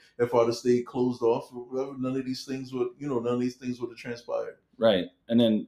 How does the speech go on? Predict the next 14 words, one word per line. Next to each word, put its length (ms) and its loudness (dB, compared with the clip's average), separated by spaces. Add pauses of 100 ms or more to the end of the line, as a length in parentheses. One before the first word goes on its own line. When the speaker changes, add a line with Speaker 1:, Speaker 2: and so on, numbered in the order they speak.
(100)
Speaker 2:
you 120 4
know, 220 8
and 100 2
then 380 -2
maybe 260 0
you 80 -2
run 140 0
across 300 -6
a 20 -16
patient, 400 -6
you 60 -4
run 100 0
across 260 -6
somebody 460 -6